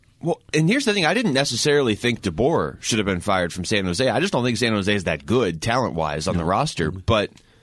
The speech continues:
Speaker 1: I, I don't, like, the new guy, Bob Boughner's not getting any more out of them than, than DeBoer was, but Gallant definitely should have been fired. Now, what's, what's gonna be frustrating for him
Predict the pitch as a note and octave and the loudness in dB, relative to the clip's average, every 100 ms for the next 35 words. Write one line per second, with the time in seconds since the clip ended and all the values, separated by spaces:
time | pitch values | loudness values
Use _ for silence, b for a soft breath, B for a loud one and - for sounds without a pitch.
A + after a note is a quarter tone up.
0 | B B - A#2 C3 C#3 - C#3 A#2+ C3+ | B B -4 0 2 0 2 0 2 0
1 | C#3 D#3 C3 A#2 B2 C#3 C#3 C#3+ C3+ B2 | 2 4 4 2 2 2 2 2 0 0
2 | B2 A#2 A2+ A2 F#2+ G2 A2+ C3 G#2+ G2+ | 2 2 2 2 2 4 4 4 2 0
3 | F#2+ G2+ G2+ F2+ E2 - F2+ G2 F2+ E2+ | 0 2 2 2 0 -2 -2 0 0 0
4 | B2 F#3+ G2+ F#2 F#2 - G#2+ - _ - | 2 4 4 2 2 0 0 -2 _ -6
5 | A2 G#2 E3+ E2+ - B2+ B2+ G#2 F2+ F2 | 0 2 2 0 -2 -2 -2 -2 0 0
6 | F#2+ F2 E2 F#2+ E2+ G#2 C#3 - - B | 0 0 0 0 2 2 0 -2 -10 B
7 | B B B A#2 C3 D#3 B2 A2+ D3+ C#3+ | B B B -2 0 0 0 0 2 2
8 | C#3+ A#2 G#2 G2 G2 D#3+ F#2 G2+ | 2 0 0 0 2 2 2 0